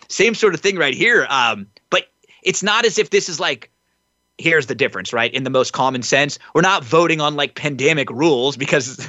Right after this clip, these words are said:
<laughs> who knows what's gonna hap-, like, hopefully in a year or two, there's not a pandemic. We don't wanna have that kind of, like, a, "What happens if there's a pandemic in the N F L conversation?" But I, I was like, "Whoa." I, I couldn't believe that they did it just from the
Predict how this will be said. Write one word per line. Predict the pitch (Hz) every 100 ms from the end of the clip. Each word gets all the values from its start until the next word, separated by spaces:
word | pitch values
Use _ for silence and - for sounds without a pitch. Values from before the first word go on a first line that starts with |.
| -
<laughs> | -
who | -
knows | 175 180 175 -
what's | 156 165 -
gonna | 165
hap-, | 143 170
like, | 160 143
hopefully | - 208 165 170
in | 165
a |
year | 156 175
or | 180
two, | 190 196
there's | 175
not | 165 190
a | 165
pandemic. | 170 151 143 139 123
We |
don't | 156 165
wanna | 143
have | 147 156 135
that | 143
kind | - 156
of, | 143
like, | 131 139
a, | 131
"What | 113 196 175
happens | 185 160 143
if | 156
there's | 151 151 120
a |
pandemic | - 151 127 170 123 123 - - -
in | 151
the | 147
N | 139
F | 120 180
L | 175 127 - _
conversation?" | - 156 131 - 190 202 - 117 123 _ _
But | 151 139 131 - _ _ _
I, | 113 131
I | 110
was | 240 190
like, | 135 113 -
"Whoa." | - 294 262 220 147 101 - _ _ _
I, | 143 165
I |
couldn't | - 226
believe | 160 160 202
that | 165
they | 156 143
did | 143
it | 170 -
just | 175 170 -
from | 160 156
the | 147 139